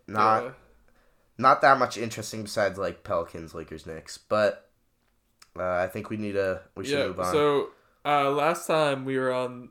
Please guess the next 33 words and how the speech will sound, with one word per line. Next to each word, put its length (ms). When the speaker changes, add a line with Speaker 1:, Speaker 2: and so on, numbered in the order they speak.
Speaker 2:
the 140
podcast, 720
we 80
were 80
talking 480
about 400
the, 400
uh, 300
potential 540
endings 460
that 180
could 140
happen 540
in 580
the 100
three 240
remaining, 840
uh, 240
series 640
in 280
the 420
second 300
round 240
of 80
the 80
N 80
B 80
A 40
playoffs. 440
Those 220
series 260
have 100
now 160